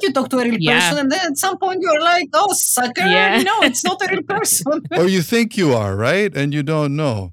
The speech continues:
Speaker 3: But look, I'm not an expert in this area, and there's lots of innovators that are gonna solve these problems. But I will say very clearly that the pressures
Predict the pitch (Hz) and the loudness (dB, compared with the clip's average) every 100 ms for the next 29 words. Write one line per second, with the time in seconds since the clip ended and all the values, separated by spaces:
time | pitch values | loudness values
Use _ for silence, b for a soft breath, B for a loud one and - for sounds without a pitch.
0 | _ 143 190 196 143 175 165 180 175 151 | _ -4 0 0 0 -2 -2 2 2 2
1 | 131 127 - 123 117 117 113 110 120 123 | 0 -2 -4 -2 0 0 -2 -4 -4 -2
2 | 123 123 123 123 110 107 104 110 117 123 | 0 0 -2 -2 -4 -6 -8 -6 -2 -2
3 | - 117 107 113 104 107 104 101 101 101 | -4 -6 -6 -6 -4 -6 -6 -8 -8 -10
4 | 101 104 98 - 110 104 95 101 - 117 | -8 -8 -6 -6 -6 -6 -8 -12 -10 -8
5 | 110 107 101 104 98 123 123 120 113 127 | -6 -6 -8 -10 -6 -4 -2 -2 -2 -2
6 | 143 143 135 131 113 113 120 131 - 117 | -2 -2 -2 -4 -4 -4 -4 -6 -8 -8
7 | 104 90 - 98 _ - 104 101 - 104 | -8 -10 -16 -20 _ -14 -12 -12 -12 -14
8 | - 127 127 - - - - - | -8 -6 -4 -4 -8 -12 -12 -12